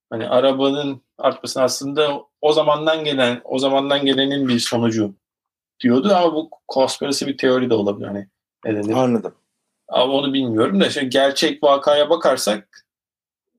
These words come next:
Speaker 1: yani yüzeysel olarak evet, araba kullanımı çok daha yaygın.
Speaker 2: Evet, evet, evet. Ve araba satın almaları da yaygın. Şey, daha arttı. Se-, ikinci elde olsa.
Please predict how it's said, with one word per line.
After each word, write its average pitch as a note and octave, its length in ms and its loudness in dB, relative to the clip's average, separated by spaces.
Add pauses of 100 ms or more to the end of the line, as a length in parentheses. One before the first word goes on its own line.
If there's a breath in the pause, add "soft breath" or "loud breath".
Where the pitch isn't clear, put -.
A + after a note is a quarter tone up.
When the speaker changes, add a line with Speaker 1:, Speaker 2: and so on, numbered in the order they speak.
Speaker 1:
yani A2+ 580 -4
yüzeysel A#2+ 480 -2
olarak C#3 420 0
evet, A2+ 260 2
araba C#3 360 2
kullanımı C3+ 380 -4
çok C3 280 -6
daha A#2+ 160 4
yaygın. A2+ 400 0 (880)
Speaker 2:
Evet, B2 260 2
evet, A2 220 0
evet. G#2 340 -6 (640)
Ve C3+ 120 4
araba C3+ 300 2
satın C3 280 -8
almaları B2+ 440 -2
da A#2+ 80 -4
yaygın. G2+ 400 -6
Şey, A2+ 240 -12
daha A2 140 -2
arttı. A2 480 -2
Se-, - 280 -10
ikinci A2+ 480 -4
elde G#2 220 0
olsa. B2+ 380 -6